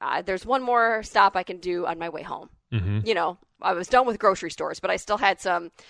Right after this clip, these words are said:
Speaker 1: drugstores. There's a seven eleven option. I'm like, "Okay, I'm gonna make one more stop." Run into seven eleven, knowing they're not gonna have the brand I wanted, but I don't, didn't really care at that point. Nothing. They had no milk at all.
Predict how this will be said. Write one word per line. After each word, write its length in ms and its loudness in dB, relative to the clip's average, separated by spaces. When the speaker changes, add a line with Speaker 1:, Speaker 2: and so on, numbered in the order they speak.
Speaker 1:
drugstores. 840 4
There's 200 -6
a 20 -10
seven 320 2
eleven 400 -2
option. 340 4
I'm 60 -4
like, 160 -6
"Okay, 220 -6
I'm 80 -8
gonna 140 2
make 180 2
one 180 4
more 160 2
stop." 320 6
Run 240 6
into 200 -2
seven 360 2
eleven, 480 4
knowing 300 6
they're 80 0
not 180 8
gonna 160 2
have 120 8
the 80 0
brand 360 0
I 120 4
wanted, 380 4
but 120 0
I 100 2
don't, 300 -6
didn't 180 -6
really 160 -6
care 220 -6
at 80 -8
that 140 -2
point. 280 -2
Nothing. 800 0
They 80 2
had 100 -4
no 760 8
milk 480 4
at 260 2
all. 540 2